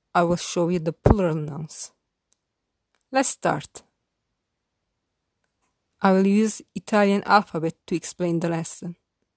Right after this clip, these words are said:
In Italian, the nouns might end in O, in A, or in E. The nouns ending in O are masculine gender.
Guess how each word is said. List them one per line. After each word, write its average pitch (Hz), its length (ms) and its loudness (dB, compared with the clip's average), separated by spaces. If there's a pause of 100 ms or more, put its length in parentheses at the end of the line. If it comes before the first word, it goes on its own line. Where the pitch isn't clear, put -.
(1600)
In 233 100 4
Italian, 185 720 2
the 196 80 0
nouns 180 500 -4
might 180 380 -4
end 180 240 0
in 175 200 -4 (120)
O, 175 380 2 (920)
in 180 180 0 (140)
A, 175 360 2 (960)
or 233 220 6 (200)
in 202 200 -2 (100)
E. 156 240 -4 (1700)
The 202 160 2
nouns 262 480 2 (100)
ending 214 440 2 (100)
in 185 160 0 (100)
O 180 320 2 (200)
are 208 160 2
masculine 208 580 -2
gender. 156 460 -6